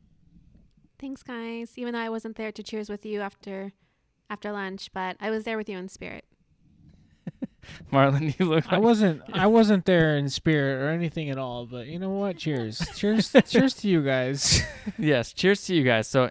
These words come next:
Speaker 2: anyways, please at least rate our podcast and leave a comment if you have some time, which everybody has a lot of time right now.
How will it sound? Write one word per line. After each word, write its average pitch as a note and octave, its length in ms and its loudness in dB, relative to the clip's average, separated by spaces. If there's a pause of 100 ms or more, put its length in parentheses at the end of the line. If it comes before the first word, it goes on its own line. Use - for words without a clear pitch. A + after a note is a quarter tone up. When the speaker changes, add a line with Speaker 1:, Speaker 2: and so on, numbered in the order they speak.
Speaker 2:
anyways, D#3 520 0 (200)
please G3+ 560 -2 (680)
at D3+ 140 0
least F3 300 -2
rate C#3+ 260 4
our C3 120 6
podcast B2 840 -2 (380)
and A#2 640 0
leave C#3+ 260 4
a D3 60 4
comment B2 560 2
if A#2 160 -4
you A#2 100 0
have A#2 180 2
some A#2+ 180 -4
time, A2+ 320 0
which A2 180 -2
everybody B2 440 2
has A#2 200 2
a G#2+ 40 -2
lot G#2+ 160 2
of G#2+ 60 -4
time A2 260 -6
right F#2 120 -10
now. G#2 320 -4